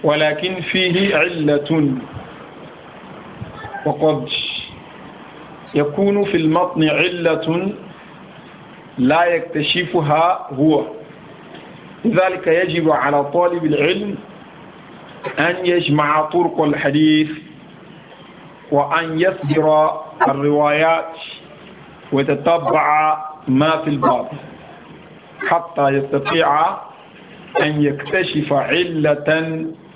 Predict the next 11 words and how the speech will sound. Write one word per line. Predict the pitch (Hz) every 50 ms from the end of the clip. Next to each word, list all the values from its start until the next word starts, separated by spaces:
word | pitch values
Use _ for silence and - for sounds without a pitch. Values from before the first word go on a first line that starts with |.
| - - - - - - - - - - -
إذا | 135 131 147 143
كان | 143 - 160 160 160 151
في | 139 -
الحديث | 139 127 - - 139 143 156 151 143 147 - - - - - - - - - - - - - - - - - -
علة، | 135 147 160 147 135 123 107 85 - - - - - - - - - - - -
أو | 147
إذا | 156 147 123 139 135
كان | 131 - 156 156 147 143
في | 143 -
السند | 131 - - - 151 156 156 156 147 131 - - -
علة. | 123 127 151 156 147 139 131 123 120 123